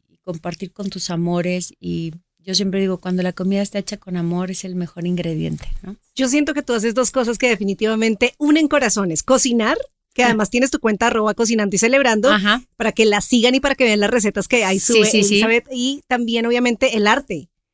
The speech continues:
Speaker 2: O sea, ser actriz, eh, interpretar y ser otra, tener esa capacidad, después entregar una parte de ti también muy distinta. Así que felicitaciones por eso y obviamente estaremos pendientes de ver Perfume de Gardenia,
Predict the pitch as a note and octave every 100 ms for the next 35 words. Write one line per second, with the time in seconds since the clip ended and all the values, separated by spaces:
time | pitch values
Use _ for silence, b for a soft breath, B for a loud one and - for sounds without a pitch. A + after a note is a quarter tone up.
0 | _ _ A3+ - A#3+ C4 - C#4 B3+ A#3+
1 | - _ _ _ _ B3 A#3 A#3 A#3+ B3+
2 | A3+ A#3 G3+ A#3 B3 B3+ - B3 A#3+ C#4
3 | C4+ A#3+ G#3 G#3+ _ B3 A#3+ A#3 A3+ C4
4 | C#4 B3 A3 G#3 B3+ - - A3+ B3+ B3+
5 | G#3+ A3 A3+ B3+ B3 B3 B3+ A#3 G3 G#3+
6 | A3+ A3+ A#3 A#3+ G#3+ A3 C4 A#3+ G#3+ A3+
7 | A#3+ A3 C4 C4 B3 A#3+ A3+ A3+ - B3+
8 | A3 G#3+ C4+ C4+ A#3 G#3 G#3+ A#3 A#3+ B3+
9 | C#4 G#3+ G3+ B3 A3+ G3+ F#3 A3 A#3+ A#3
10 | G3 G3+ G3 F#3+ G#3+ G#3 A#3+ A#3+ B3+ G#3
11 | A3+ F#3+ F3+ E3 G#3+ G3 G#3 C4+